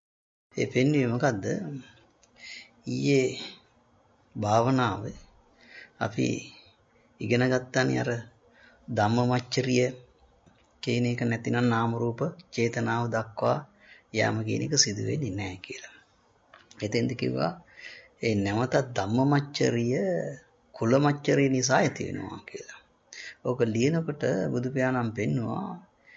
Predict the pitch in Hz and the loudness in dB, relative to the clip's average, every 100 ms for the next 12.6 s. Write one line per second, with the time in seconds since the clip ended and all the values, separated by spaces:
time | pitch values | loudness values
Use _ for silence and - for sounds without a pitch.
0 | _ - 117 117 107 117 120 120 113 107 | _ -2 -2 0 0 2 0 0 -2 0
1 | 101 101 - 123 107 92 107 123 120 120 | -2 -6 -4 -2 -2 -2 0 0 0 -4
2 | - 139 156 139 - - 104 110 123 165 | -4 -2 0 0 2 2 2 0 0 0
3 | 101 95 - _ _ _ - 110 107 123 | -4 -8 -16 _ _ _ -2 0 6 8
4 | 151 180 190 190 156 - 110 120 - - | 8 4 2 2 2 2 4 6 6 4
5 | 92 95 98 98 220 170 - 98 107 - | 0 2 4 2 2 -2 -2 -6 -6 -10
6 | - - _ _ _ _ _ _ _ _ | -12 -20 _ _ _ _ _ _ _ _
7 | _ _ _ - 107 - - _ - 117 | _ _ _ -18 -14 -14 -16 _ -8 -4
8 | 147 - 143 127 143 165 202 - 151 151 | -4 2 4 6 4 4 0 0 4 6
9 | - - - - - - _ _ _ - | 6 4 -4 -4 -10 -16 _ _ _ -20
10 | - - - - 139 143 156 156 127 127 | -20 -20 -20 -6 0 2 2 0 0 2
11 | 127 135 139 151 - - 139 123 - 147 | 4 4 4 0 -4 -2 0 2 0 -2
12 | 139 135 156 135 139 | -4 -4 -4 -4 -6